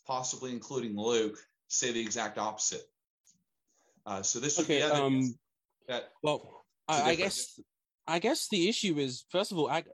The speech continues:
Speaker 2: the reason I bring up Agabus is it's right in that same pericope, begins in verse ten. "After we had been there for several days," I'm reading from the Christian Standard Bible.
Speaker 1: Mm-hmm.
Speaker 2: "After we had been there for several days, a prophet named Agabus came down from Judea.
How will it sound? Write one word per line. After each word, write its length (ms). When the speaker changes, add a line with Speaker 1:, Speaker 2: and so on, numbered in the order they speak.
Speaker 2:
the 60
reason 180
I 20
bring 140
up 80
Agabus 360
is 120
it's 260
right 280
in 140
that 180
same 200
pericope, 460
begins 240
in 140
verse 160
ten. 280
"After 240
we 80
had 120
been 180
there 140
for 100
several 340
days," 300
I'm 100
reading 180
from 140
the 60
Christian 260
Standard 340
Bible. 340
Speaker 1:
Mm-hmm. 200
Speaker 2:
"After 200
we 80
had 80
been 140
there 120
for 100
several 360
days, 300
a 40
prophet 360
named 240
Agabus 400
came 180
down 160
from 180
Judea. 380